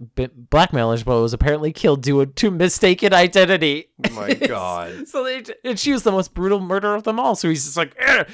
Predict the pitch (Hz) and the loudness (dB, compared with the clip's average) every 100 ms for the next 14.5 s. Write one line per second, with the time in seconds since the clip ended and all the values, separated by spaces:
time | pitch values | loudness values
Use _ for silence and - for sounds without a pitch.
0 | 220 254 226 196 - 240 240 233 - _ | -6 -4 -2 -4 -6 -6 -2 -2 -4 _
1 | - 349 285 160 147 131 131 - 262 277 | 2 6 8 6 4 2 0 2 4 4
2 | 269 269 - - 247 220 208 175 180 220 | 4 2 0 -6 -4 2 0 0 -4 -4
3 | 220 214 208 - 214 247 196 - - - | -2 -4 -6 -6 0 0 0 -4 -10 -12
4 | - _ - - 185 262 285 294 311 294 | -16 _ -20 -20 _ 0 0 0 -2 -2
5 | 349 349 294 180 110 104 - 180 349 415 | 0 0 2 -2 -4 -4 0 0 2 -2
6 | 330 302 302 - 277 - 349 285 196 135 | 0 2 0 0 -4 -2 -2 -2 -2 -2
7 | 110 98 - - - _ 151 143 131 131 | -4 -8 -16 -20 -20 _ -2 -2 -2 -2
8 | 139 131 120 117 113 110 107 - _ _ | -4 -4 -6 -6 -8 -8 -10 -16 _ _
9 | _ _ _ 165 226 247 240 208 202 175 | _ _ _ 4 6 8 6 4 2 0
10 | 147 135 131 127 127 123 127 127 123 123 | 0 0 -2 -4 -6 -6 -4 -2 -2 -6
11 | - _ _ 160 165 156 151 143 _ _ | -16 _ _ -12 -10 -10 -12 -14 _ _
12 | _ _ _ 151 147 143 131 139 - - | _ _ _ -2 0 0 -4 -10 -10 -6
13 | 190 240 - 240 151 196 - - 160 147 | -4 -4 -4 -4 -4 -6 -8 -6 -4 -4
14 | 147 151 147 127 - | -2 -2 -2 -4 -14